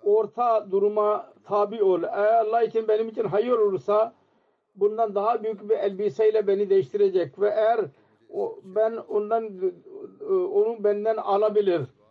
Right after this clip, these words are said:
ve acele olarak benden geri alabilir ve bu mezar hakkında dahi benim mezarım konusunda dahi orta duruma,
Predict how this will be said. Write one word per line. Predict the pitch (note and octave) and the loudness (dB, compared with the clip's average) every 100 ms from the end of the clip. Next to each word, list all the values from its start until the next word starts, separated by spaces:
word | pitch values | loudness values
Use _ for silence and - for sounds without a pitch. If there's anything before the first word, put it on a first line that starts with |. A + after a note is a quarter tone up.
| _ _ _ _ - | _ _ _ _ -4
ve | G3 A3+ | 0 0
acele | - G#3 B3 B3+ | 0 0 0 2
olarak | A3 G#3+ F#3+ G3 | 2 2 0 -2
benden | G3+ G#3 G#3 | -2 -2 0
geri | G3 G3 G#3 | 0 2 2
alabilir | F3+ F3+ F3+ E3 E3+ | 2 0 0 -2 -2
ve | G3 G3 | -2 -2
bu | G#3+ G3+ _ _ _ _ - | -4 -4 _ _ _ _ -6
mezar | G3 F#3 G#3 A#3+ | -2 0 0 0
hakkında | B3+ G#3 A3 G#3+ G#3+ F#3+ | 0 -2 -4 0 0 2
dahi | F3 A#3 G4+ - _ _ _ _ _ _ _ _ _ | 0 -2 -6 -12 _ _ _ _ _ _ _ _ _
benim | F#3 G#3 A#3+ A3 | -4 -4 -2 -2
mezarım | F#3+ G3+ G#3+ B3 C4+ | 0 0 0 -2 -8
konusunda | B3+ A3 F3 G#3+ G#3+ G#3 | -8 -8 -6 -2 0 2
dahi | A3+ A3 | 0 0
orta | G#3 G#3 G3+ A#3 A3 - | 2 2 2 0 0 -2
duruma, | - F#3 F3+ G3 G#3 G#3 G3+ | -6 -4 0 0 2 0 -2